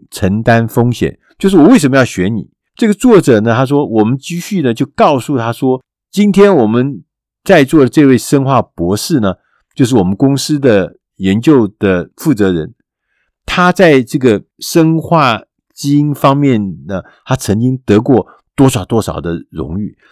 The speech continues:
他曾经花了多少多少的钱，花了多少多少的时间，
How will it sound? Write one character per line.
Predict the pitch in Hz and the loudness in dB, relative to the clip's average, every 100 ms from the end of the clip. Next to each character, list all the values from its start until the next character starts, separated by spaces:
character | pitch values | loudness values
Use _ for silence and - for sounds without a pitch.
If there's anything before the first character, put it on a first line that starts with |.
| _ | _
他 | - 143 143 | -8 -2 -2
曾 | 139 - 98 113 | -2 -4 -2 -2
经 | 127 139 139 - _ _ _ | 0 -2 -2 -12 _ _ _
花 | 117 147 | -4 0
了 | 151 131 | 2 0
多 | - 165 170 | 0 2 2
少 | 143 98 | 2 0
多 | 117 135 | 2 0
少 | 120 85 | 0 -2
的 | 92 | -4
钱， | - 80 78 - | -6 -10 -10 -14
花 | _ 156 160 | _ 0 2
了 | 143 | 2
多 | 123 170 | 2 2
少 | 156 98 | 2 0
多 | 113 123 | 0 -2
少 | 95 | -2
的 | 92 | -4
时 | 92 - 92 | -6 -8 -6
间， | - 104 | -2 -4